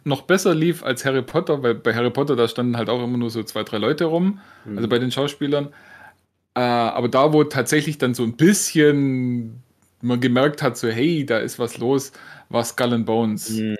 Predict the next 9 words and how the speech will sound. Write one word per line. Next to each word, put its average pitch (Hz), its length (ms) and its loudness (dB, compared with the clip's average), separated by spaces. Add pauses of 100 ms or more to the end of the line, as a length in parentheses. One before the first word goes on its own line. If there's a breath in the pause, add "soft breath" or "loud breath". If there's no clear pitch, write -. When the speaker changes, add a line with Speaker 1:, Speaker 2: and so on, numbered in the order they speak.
(140)
Speaker 3:
okay. 90 480 -8 (220)
Speaker 1:
Da 120 240 -2
waren 117 160 2
auch 110 120 0
so 120 140 -6
drei, 107 220 -4
vier 113 160 -2
Leute. 104 560 -6 (540)
Ähm, 104 440 -12